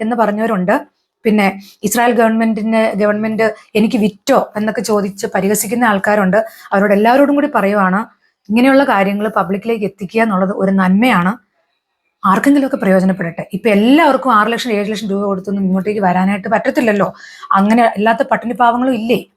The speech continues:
അവരും വന്ന് രക്ഷപ്പെടട്ടെ കേട്ടോ. അതുകൊണ്ട് ഇതുവരെ വന്നവര്, "ആ, എന്നാ പിന്നെ ഞങ്ങൾ ആറ് ലക്ഷം ഏഴ് ലക്ഷം രൂപ കൊടു-, കൊടുത്തു വന്നു, ഇനി വരുന്നവരും അങ്ങനെ വന്നാ മതി" എന്ന് ചിന്തിച്ചു കഴിഞ്ഞാൽ അവിടെ ഈ പ്രശ്നം സോൾവ് ആകും. മനസ്സിലായോ? അങ്ങനെയല്ല ആവേണ്ടത്,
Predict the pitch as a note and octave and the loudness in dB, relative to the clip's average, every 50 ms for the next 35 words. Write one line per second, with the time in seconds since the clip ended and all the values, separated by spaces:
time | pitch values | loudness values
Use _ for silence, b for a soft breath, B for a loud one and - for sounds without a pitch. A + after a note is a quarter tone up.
0 | _ _ _ - F#3+ G#3+ C4 D#4+ D4+ B3 A3+ B3 A#3 G3 - - - B3+ B3 G#3 | _ _ _ -2 0 2 2 2 2 0 0 0 -4 -2 -4 -4 -4 -2 -2 -4
1 | - - - D3+ - _ _ _ _ _ - A3 F#3 E3+ D3+ B B B B B | -4 -4 -8 -12 -12 _ _ _ _ _ -12 -4 -4 -4 -6 B B B B B
2 | B F#3+ G3 G#3+ G#3+ G#3 A3 A3+ A3+ A3+ - A#3 A#3 B3 C4+ C#4+ D4 D4 B3+ A3+ | B 2 2 4 4 4 2 2 0 -2 -2 0 2 4 4 4 4 2 2 2
3 | A3+ B3 B3+ C4 C4 C4+ C#4+ C#4 B B B B B - A#3+ G#3+ G3 F#3+ F#3 F#3+ | 2 2 2 4 4 2 0 -2 B B B B B -4 -2 0 0 0 0 0
4 | A3+ A3+ C4+ B3+ C4 A#3+ A3 G#3+ A3 A#3+ C4+ C4 A3 A3 A3 A#3+ A#3+ - C4 A#3 | 0 0 0 0 0 0 0 0 2 2 4 4 4 2 2 0 -2 -2 -2 -2
5 | A3+ A3+ A3 - A#3+ A3+ A3 A3 A3 G3 G3 - - - G3+ G3 - A3 F#3+ F#3 | -2 -2 -6 -6 -4 -4 -4 -4 -4 -6 -8 -12 -12 -14 -18 -6 -4 -2 -2 -2
6 | - A#3 A3 F#3 F3+ F#3 G3 G3 B B B B F#3+ F#3 A3+ A#3 G#3 G3 G3 G#3 | 0 0 2 2 4 2 0 -2 B B B B 2 4 6 6 4 4 2 2
7 | A3 A#3+ C4 A#3 F#3+ G3 G#3 A3+ G#3+ G3 F#3+ G3 A3 A#3+ B3+ B3+ C4+ C4 C#4 A#3 | 2 2 2 2 2 2 0 0 0 0 0 0 0 0 2 0 2 0 0 -2
8 | B3 A3+ B3 B3 C#4 C4+ B3 A3+ A3 A3+ A#3+ B3 B3+ - _ _ - A3 A#3 B3 | -2 -4 -4 0 2 0 2 2 0 0 0 -2 -2 -4 _ _ -2 0 0 0
9 | B3+ B3 - C4 B3+ - C#4 - - _ _ _ _ _ B B B B B B | 0 0 -2 -4 -2 -2 -4 -6 -6 _ _ _ _ _ B B B B B B
10 | B - - G#3+ G3 G3 G#3+ G#3+ F#3 E3+ E3 D#3+ - _ G3+ G3+ G#3 - A3 G3+ | B -4 0 2 2 2 2 2 2 0 0 -4 -6 _ -8 -8 -6 -2 -2 -2
11 | F3 E3+ E3 B B B B B B B B - G#3+ G#3+ A#3 B3 A#3+ G3+ F#3+ G#3 | -2 -2 -4 B B B B B B B B -4 0 2 2 4 4 2 2 2
12 | A#3+ C4 G3 F#3 F3+ F3+ F3+ F3 F3 E3 | 2 2 2 2 2 2 0 0 -2 -4